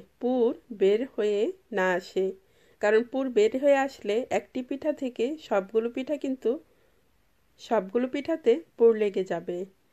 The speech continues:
যখন দেখব পিঠাগুলোর এক পাশ ব্রাউন কালার হয়ে আসছে, তখন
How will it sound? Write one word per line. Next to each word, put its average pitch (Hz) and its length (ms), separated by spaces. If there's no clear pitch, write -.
যখন 233 360
দেখব 285 260
পিঠাগুলোর 254 560
এক 240 80
পাশ 220 220
ব্রাউন 180 440
কালার 269 300
হয়ে 294 220
আসছে, 294 360
তখন 226 380